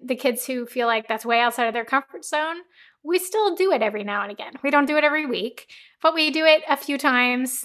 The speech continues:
you know, in a semester. I, I will give them a challenge to step outside their comfort zone and try something. My students that are, are now getting into high school and are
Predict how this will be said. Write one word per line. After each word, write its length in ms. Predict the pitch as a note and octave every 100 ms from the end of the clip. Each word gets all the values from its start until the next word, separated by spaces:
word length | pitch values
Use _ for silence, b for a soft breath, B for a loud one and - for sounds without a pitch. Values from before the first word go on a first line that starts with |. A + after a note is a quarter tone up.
| -
you 100 | A#3+
know, 180 | A3 B3
in 140 | C4
a 40 |
semester. 720 | C4 - B3+ A3 - D4 D#4 D4+
I, 160 | B3+
I 180 | C#4 B3+
will 200 | A#3 A3+
give 180 | A3+ A3
them 120 | A#3+
a 40 |
challenge 580 | A#3+ - G#3+ B3+ D#4+ -
to 220 | - C4 B3+
step 340 | - - G3+ B3
outside 320 | C4 B3+ B3
their 60 |
comfort 400 | B3+ - G#3+ B3+
zone 140 | A#3+ A#3
and 100 | B3
try 240 | - G#3+
something. 520 | G#3+ A#3 A3+ B3 C4+ F4+ _ b b b b -
My 140 | B3+
students 460 | B3 - C#4 C4+ -
that 200 | A#3+ A#3+
are, 340 | A#3 A#3+ - - _ -
are 260 | A3+ A3+
now 240 | A#3 A#3 A#3
getting 260 | A#3 A#3+
into 180 | A#3+ -
high 180 | A#3 B3
school 340 | - D#4 D#4+
and 120 | C4
are 200 | A#3 A3+